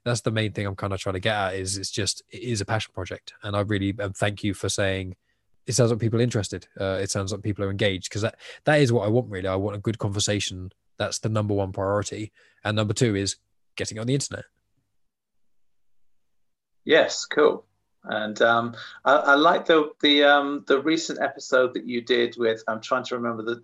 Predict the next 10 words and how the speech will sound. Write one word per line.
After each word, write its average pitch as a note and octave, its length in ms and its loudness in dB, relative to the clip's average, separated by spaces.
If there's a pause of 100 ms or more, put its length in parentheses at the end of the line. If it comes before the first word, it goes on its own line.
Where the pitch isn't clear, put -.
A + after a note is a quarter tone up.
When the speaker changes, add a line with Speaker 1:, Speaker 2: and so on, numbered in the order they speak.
(100)
Speaker 2:
artist's A2+ 460 -4
full B2 260 -6
name G2+ 320 -6
now. F#2 280 -8
Is F#2+ 100 -10
it - 160 -6
Millie? A2+ 500 -8 (220)
Speaker 1:
Millie A#2+ 200 2
Manders. G#2+ 460 -2
Speaker 2:
Um, G#2+ 400 -4